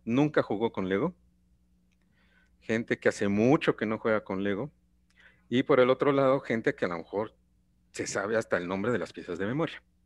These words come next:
¿sí? Entonces, la idea es que agarren confianza, que vean que pueden, con este primer reto, que pueden construir,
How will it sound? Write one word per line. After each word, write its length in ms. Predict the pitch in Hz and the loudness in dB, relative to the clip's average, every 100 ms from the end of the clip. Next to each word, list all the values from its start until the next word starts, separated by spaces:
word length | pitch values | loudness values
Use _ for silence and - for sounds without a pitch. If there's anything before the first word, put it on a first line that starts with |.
| _ _ _ _ | _ _ _ _
¿sí? 240 | _ - - _ _ _ - - - _ _ _ | _ -20 -20 _ _ _ -20 -20 -20 _ _ _
Entonces, 380 | - 110 127 110 | -2 0 2 0
la 200 | 110 117 | 4 6
idea 500 | 117 135 160 160 151 | 6 4 4 6 6
es 260 | 147 156 - | 4 4 0
que 300 | - 147 156 | 2 4 4
agarren 460 | 110 107 117 127 | 2 2 2 2
confianza, 640 | 147 139 156 143 139 143 - | -2 0 0 0 -2 -4 -2
que 160 | 104 | -4
vean 260 | 104 123 127 | 0 -2 -2
que 160 | - 101 | -2 -4
pueden, 680 | _ 113 131 139 139 151 - _ _ | _ -2 0 2 0 -4 -12 _ _
con 160 | 104 | -6
este 180 | 113 - | -4 -4
primer 320 | - 104 113 | -4 -4 -2
reto, 260 | 110 107 120 | -2 -4 -2
que 140 | 107 | -2
pueden 560 | 92 _ 110 117 117 117 | -4 _ 0 2 2 0
construir, 540 | - 98 - 101 135 | -2 -6 -4 -2 -2